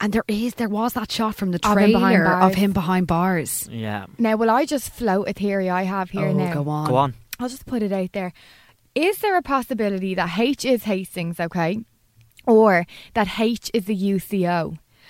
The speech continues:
Speaker 2: and that it planted right at the top to control the O C Gs? And that computer, that login gets passed around different kind of heads, top dogs in the police, kinda like you're on call.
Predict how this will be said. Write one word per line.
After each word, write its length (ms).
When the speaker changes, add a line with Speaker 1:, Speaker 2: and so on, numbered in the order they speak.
Speaker 2:
and 500
that 300
it 80
planted 360
right 380
at 140
the 100
top 440
to 100
control 580
the 160
O 140
C 240
Gs? 560
And 180
that 220
computer, 560
that 180
login 480
gets 240
passed 460
around 560
different 500
kind 360
of 120
heads, 720
top 320
dogs 400
in 140
the 60
police, 280
kinda 180
like 160
you're 100
on 100
call. 380